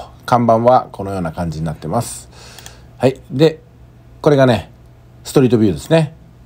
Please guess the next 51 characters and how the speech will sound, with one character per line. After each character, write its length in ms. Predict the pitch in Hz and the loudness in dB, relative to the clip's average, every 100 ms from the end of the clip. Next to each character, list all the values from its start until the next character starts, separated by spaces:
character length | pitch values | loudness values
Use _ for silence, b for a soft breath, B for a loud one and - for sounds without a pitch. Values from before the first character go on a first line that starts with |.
| - - - - | -20 -20 -16 -4
ど 100 | - | -4
う 40 | |
で 100 | 202 | -4
す 80 | - | 0
か？ 240 | 95 - - | 0 0 0
こ 80 | 208 | 4
れ 80 | 233 | 4
は 80 | |
閉 240 | 170 208 233 | 4 2 2
店 480 | 254 240 240 233 226 | 2 2 0 -6 -10
し 140 | - | 0
て 120 | 214 | 2
る 80 | 202 | 2
時 240 | 214 - | -4 -2
な 140 | 113 90 | -2 -2
の 100 | 76 | -4
か 160 | - | -4
な？ 220 | 90 160 - b b b b - | -4 -4 -6 b b b b -10
う 60 | 95 | -8
ん。 140 | 80 - | -8 2
今 220 | 269 226 | 4 6
も 160 | 135 131 | 4 4
営 100 | 156 | 6
業 140 | 165 | 4
し 80 | 156 | 4
て 80 | 160 | 2
ま 80 | 156 | 0
す 80 | |
か 80 | - | 0
ら 60 | 185 | 0
ね。 100 | - | 0
私、 240 | 165 156 | 0 2
あ 60 | 151 | 2
の、 100 | 147 | 2
昨 120 | - | 0
日 60 | 226 | 2
行 140 | 202 | 2
き 100 | 113 | 2
ま 100 | 104 | 0
し 60 | 95 | 0
た。 80 | 107 | 0
二 140 | 147 | 2
千 200 | 220 185 | 4 4
二 100 | 156 | 4
十 160 | 131 113 | 4 2
三 180 | 120 | 2
年 160 | 104 92 | 2 2
の 220 | 120 90 | 2 2
十 180 | 85 151 | 4 4
二 100 | 185 | 6
月 340 | 131 - 87 | 4 2 -8